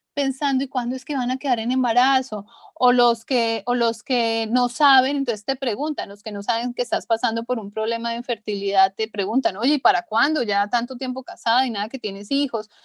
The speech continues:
Y de alguna forma, como tus amigos, o por lo menos los amigos que yo tenía en Colombia, más o menos eran de mi misma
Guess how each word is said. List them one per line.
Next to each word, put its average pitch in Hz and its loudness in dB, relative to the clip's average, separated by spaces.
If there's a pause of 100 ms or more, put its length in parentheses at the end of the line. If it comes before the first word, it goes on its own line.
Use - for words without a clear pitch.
(280)
Y 311 2
de 294 6
alguna 277 0
forma, 233 -6
como 226 -10
tus 226 -10
amigos, 233 0
o 202 -6
por 202 -4
lo 196 -2
menos 202 -4
los 254 -2
amigos 208 -2
que 247 -2
yo 208 0
tenía 214 -2
en 233 0
Colombia, 240 4
más 311 2
o 370 0
menos 302 0
eran 269 2
de 277 4
mi 240 4
misma 233 0